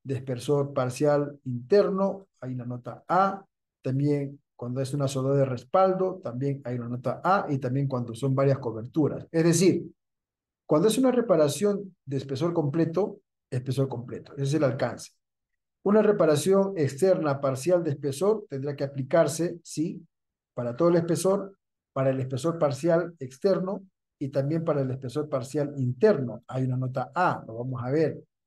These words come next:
Cuando la reparación es reparación, eh, de espesor parcial interno, ¿sí? Af-, aplica la reparación parcial interno, está aquí, ¿ok?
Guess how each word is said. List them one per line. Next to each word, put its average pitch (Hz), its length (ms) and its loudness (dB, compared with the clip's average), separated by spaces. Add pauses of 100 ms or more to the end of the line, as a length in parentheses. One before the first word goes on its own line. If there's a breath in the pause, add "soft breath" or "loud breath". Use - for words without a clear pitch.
(240)
Cuando 147 240 0
la 147 80 4
reparación 151 920 0
es 185 320 -6 (200)
reparación, 135 880 -2 (460)
eh, 135 180 2
de 135 80 0
espesor 139 720 -2 (320)
parcial 143 540 0 (160)
interno, 170 840 0 (220)
¿sí? - 440 -4 (400)
Af-, - 400 -8
aplica 165 640 0
la 127 120 -4
reparación 127 560 -2
parcial 139 540 0
interno, 127 640 0 (160)
está 113 220 -12
aquí, 165 420 -2 (260)
¿ok? 110 200 -10